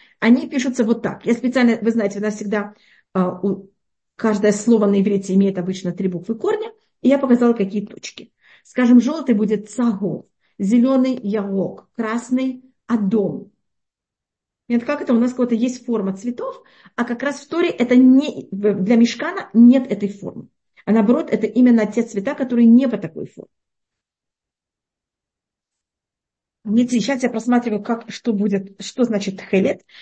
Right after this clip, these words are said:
Тхелет это может быть от слова тихла, это значит конец. И тхелет, если видите, первая буква в нём, это последняя буква алфавита, тав это последняя буква алфавита, а в середине слово коль.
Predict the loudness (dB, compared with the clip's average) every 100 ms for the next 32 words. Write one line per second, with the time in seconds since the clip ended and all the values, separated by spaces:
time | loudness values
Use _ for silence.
0 | -20 -14 -6 -2 0 2 4 4 4 2
1 | -2 -10 -2 0 2 0 -4 _ _ -2
2 | -2 0 -2 -2 -8 -6 0 2 2 0
3 | -2 2 2 2 -4 -18 -20 _ _ _
4 | _ _ -20 -2 -2 0 -2 0 2 0
5 | 2 2 2 0 -2 0 0 2 4 2
6 | 0 -6 -2 6 6 6 -2 _ _ _
7 | -2 0 -2 -4 -14 -6 -6 2 4 4
8 | 2 -2 -4 -4 -8 -10 -14 _ _ _
9 | _ -2 0 0 -2 -2 -2 0 0 0
10 | -4 -6 -6 -6 -10 -10 -12 _ _ -6
11 | -4 0 -2 0 -2 0 -2 -4 -6 -6
12 | -10